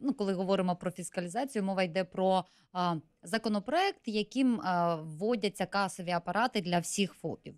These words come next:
Причому те, що вимагали підприємці, вони мага-, вимагали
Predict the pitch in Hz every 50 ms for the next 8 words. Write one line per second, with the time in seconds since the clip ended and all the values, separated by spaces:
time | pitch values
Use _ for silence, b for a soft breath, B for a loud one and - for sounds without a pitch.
0 | _ _ - 175 180 180 170 - - - 214 226 233 220 214 208 202 202 202 196
1 | 185 - B B B B _ - 233 226 - - 202 165 185 185 185 170 185 185
2 | 180 180 180 185 - - - 240 294 381 392 339 - 208 208 202 196 196 185 180
3 | 190 175 185 185 185 180 170 180 180 185 185 180 180 180